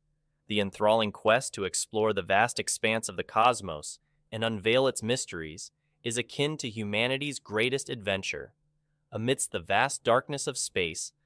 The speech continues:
lies the Cosmos Web Survey, a mission propelled by cutting-edge technology and human curiosity. It aims to uncover celestial wonders beyond our wildest dreams.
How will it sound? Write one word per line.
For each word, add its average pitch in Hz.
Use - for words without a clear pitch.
lies 101
the 98
Cosmos 131
Web 110
Survey, 82
a 107
mission 160
propelled 113
by 87
cutting-edge 139
technology 120
and 98
human 139
curiosity. 98
It 107
aims 127
to 131
uncover 120
celestial 107
wonders 120
beyond 110
our 110
wildest 104
dreams. 80